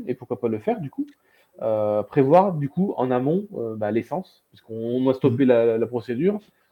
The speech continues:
Speaker 1: on l'a reporté d'une demi-heure, euh, il y a le temps de mettre, euh, l'essence nécessaire, euh, dans les réservoirs, quoi. C'est tout.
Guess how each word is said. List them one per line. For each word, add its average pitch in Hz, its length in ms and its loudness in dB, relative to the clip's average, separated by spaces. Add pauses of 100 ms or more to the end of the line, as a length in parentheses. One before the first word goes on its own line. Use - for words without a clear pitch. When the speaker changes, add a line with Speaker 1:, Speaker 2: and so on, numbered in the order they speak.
(120)
Speaker 1:
on - 40 -14
l'a 107 80 -8
reporté 117 360 -8
d'une 113 180 -8
demi-heure, 139 480 0 (460)
euh, 107 440 -4
il 104 60 -6
y 110 60 0
a - 20 2
le 110 80 -4
temps 147 140 0
de 131 100 -2
mettre, 123 300 -4
euh, 107 100 -4
l'essence 107 320 -8
nécessaire, 117 480 -8
euh, 110 40 -8 (680)
dans 95 80 -14
les 101 80 -10
réservoirs, 165 300 -10
quoi. - 120 -20 (160)
C'est 143 80 -12
tout. 220 140 -14